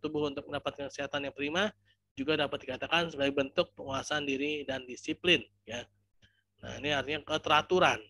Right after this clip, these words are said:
ya. Keutamaan itu sesuatu yang utama, ya.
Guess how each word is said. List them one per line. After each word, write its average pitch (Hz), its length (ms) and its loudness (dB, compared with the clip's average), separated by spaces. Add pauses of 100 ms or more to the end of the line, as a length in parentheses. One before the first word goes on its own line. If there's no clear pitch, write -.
ya. 117 160 -10 (420)
Keutamaan 139 380 -4
itu 185 140 0
sesuatu 147 320 -2
yang 147 500 2
utama, 196 480 2 (160)
ya. 123 160 -10